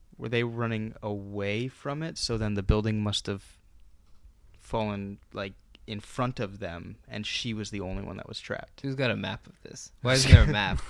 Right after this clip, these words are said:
Speaker 2: <laughs>
Speaker 1: The map of the destruction of the
Speaker 2: Yeah.
Speaker 1: Bla-, Black Zero event.
Speaker 2: So, yeah, so when they turned into the alley and the building fell,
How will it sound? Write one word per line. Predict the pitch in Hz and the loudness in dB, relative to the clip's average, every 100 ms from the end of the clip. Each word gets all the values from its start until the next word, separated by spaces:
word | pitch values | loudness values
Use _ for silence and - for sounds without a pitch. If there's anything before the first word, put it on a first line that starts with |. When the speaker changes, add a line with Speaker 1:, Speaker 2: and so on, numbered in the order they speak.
| - | -2
Speaker 2:
<laughs> | 135 - - - 175 - - - - - | -2 -4 -6 -6 -8 -10 -8 -8 -8 -10
Speaker 1:
The | 311 262 | -8 -2
map | 254 294 285 - | -2 -2 -4 -6
of | 160 | -6
the | 135 | -6
destruction | 127 - - 127 - 127 | -6 -6 -2 -4 -4 -8
of | 117 | -6
the | 117 113 | -6 -6
Speaker 2:
Yeah. | 107 | -6
Speaker 1:
Bla-, | 120 113 | -4 -4
Black | 110 120 117 | -4 -2 -2
Zero | 104 110 107 107 | 0 0 0 -2
event. | 110 | -2
Speaker 2:
So, | 107 139 | 4 6
yeah, | 139 143 127 113 107 | 8 8 6 4 0
so | - 135 123 113 113 107 | 0 2 4 2 0 -4
when | 127 135 | -2 2
they | 135 | 2
turned | 127 160 156 151 | 2 2 4 2
into | 147 - | 0 -2
the | 120 95 | -4 2
alley | 120 123 113 101 101 104 - - | 2 2 0 -4 -6 -12 -20 -10
and | 120 113 | -6 -6
the | |
building | 113 127 127 113 | 0 0 0 -4
fell, | - - 120 107 98 95 | -6 -4 0 0 0 -4